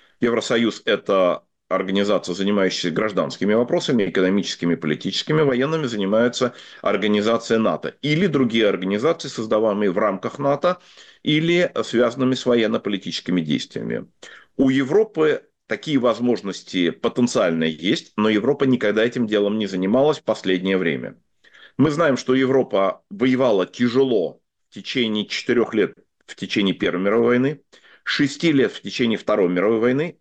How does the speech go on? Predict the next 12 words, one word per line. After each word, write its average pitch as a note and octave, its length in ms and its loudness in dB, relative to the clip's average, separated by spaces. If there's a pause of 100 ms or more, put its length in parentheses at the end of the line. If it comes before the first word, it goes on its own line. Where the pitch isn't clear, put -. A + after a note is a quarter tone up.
(120)
и B2 40 -2
сказать, B2+ 380 0
что - 140 -4
Европа B2 360 2
в - 120 -8
принципе C3+ 400 -2
не G2 320 0
способна G2+ 540 -2
вести F#2+ 280 -2
военные F#2 360 2
действия, A#2+ 360 -2
невозможно. G#2 680 0